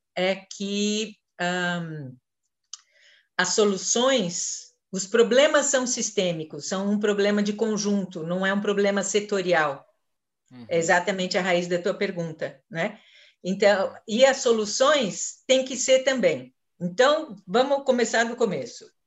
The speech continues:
Speaker 1: A gente, como sociedade, habitando um planeta num cosmo,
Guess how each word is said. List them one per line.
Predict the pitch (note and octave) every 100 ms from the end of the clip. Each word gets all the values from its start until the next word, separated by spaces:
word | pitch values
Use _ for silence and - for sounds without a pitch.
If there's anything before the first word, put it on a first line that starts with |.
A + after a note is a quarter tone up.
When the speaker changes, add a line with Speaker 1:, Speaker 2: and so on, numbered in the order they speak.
| _ _ _ _ _ -
Speaker 1:
A | C#4+
gente, | B3 D4 D#4+ D#4 D4+
como | - C4+ C4 C4+
sociedade, | C4 - A#3 A3+ G3+ F#3+ F#3+ G#3 G#3
habitando | G3 G3+ G3+ G3+ G#3 G3+
um | G3+
planeta | G3+ F#3+ F3 F3+ F#3+ G#3 F#3+
num | F#3 F3+ G3
cosmo, | G#3 D3 C#3 B2+ A#2+